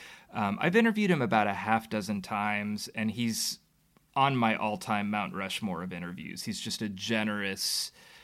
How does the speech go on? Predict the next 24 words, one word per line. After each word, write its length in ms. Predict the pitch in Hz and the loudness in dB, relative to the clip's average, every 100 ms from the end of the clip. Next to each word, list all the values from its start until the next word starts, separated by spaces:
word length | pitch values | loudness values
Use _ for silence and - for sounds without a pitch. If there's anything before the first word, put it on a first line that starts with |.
| - _ _ | -20 _ _
interview. 760 | - 113 107 95 101 98 98 98 | 0 2 2 0 -2 -2 -4 -4
Um, 460 | - 98 95 98 92 | -4 -4 -4 -6 -6
you 140 | - 120 | -4 -4
come 220 | - 135 | 2 4
with 120 | 120 | 4
the 80 | 117 | 0
photographer, 640 | 104 101 120 107 104 - | -4 -2 0 2 0 -4
and 80 | 107 | -4
he 60 | 104 | -4
starts 300 | - 110 - | -2 -4 -2
chatting 400 | - 123 110 107 | -2 0 2 0
up 120 | 104 | -2
the 60 | 101 | -6
photographer 560 | - - 104 98 110 | -10 -4 -4 -4 -4
about 240 | 104 107 95 | -2 -2 -2
their 140 | 107 | -2
lenses. 840 | 104 101 95 92 101 98 95 95 95 | -4 -4 -4 -4 -6 -6 -6 -6 -6
He 100 | 123 | -6
just 280 | 110 117 - | -4 -4 -4
has 180 | 127 120 | -4 -2
all 160 | 135 | 0
this 160 | 131 117 | -2 -2
esoteric 560 | - 113 107 - 104 92 | -6 -6 -6 -4 -4 -4
knowledge, 520 | 101 90 90 90 90 | -4 -4 -2 -4 -6